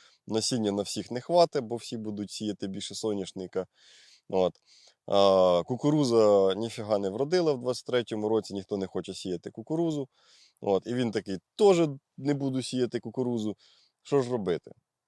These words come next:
Що робити фермеру Миколі? І він вирішив: «Ну, посію більше сої, тому що насіння дешеве, технологія недорога,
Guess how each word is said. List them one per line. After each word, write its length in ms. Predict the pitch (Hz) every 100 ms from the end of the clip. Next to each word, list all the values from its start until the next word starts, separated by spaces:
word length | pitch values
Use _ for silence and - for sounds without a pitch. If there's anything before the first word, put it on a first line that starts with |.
| _ _ _ _ _ _ _
Що 240 | - 139 110
робити 340 | 87 80 -
фермеру 400 | - 82 80 80
Миколі? 380 | 82 82 78 76 _ _ _ _ _
І 160 | - 214
він 200 | 208 185
вирішив: 600 | 151 175 160 - 156 139
«Ну, 140 | 117 90
посію 440 | 98 - 151 170
більше 360 | 170 196 208 226
сої, 480 | - 262 226 127 101
тому 320 | - 101 92
що 160 | -
насіння 540 | 87 85 - 90 87 90
дешеве, 600 | 104 - 196 196 180 175
технологія 680 | - - 92 98 95 92 98
недорога, 720 | 110 110 127 151 185 202